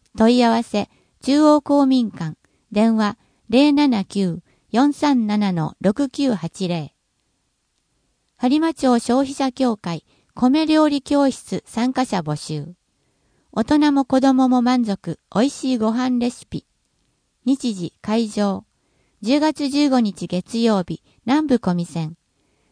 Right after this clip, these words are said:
十月二十四日水曜日、野添小見線。午前九時から午後一時。献立、ビーフストロガノフ、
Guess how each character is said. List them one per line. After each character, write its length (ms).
十 200
月 260
二 160
十 220
四 160
日 200
水 300
曜 240
日、 160
野 140
添 240
小 120
見 120
線。 340
午 160
前 220
九 140
時 140
か 140
ら 160
午 160
後 100
一 300
時。 160
献 240
立、 340
ビ 200
ー 20
フ 160
ス 80
ト 140
ロ 120
ガ 140
ノ 120
フ、 200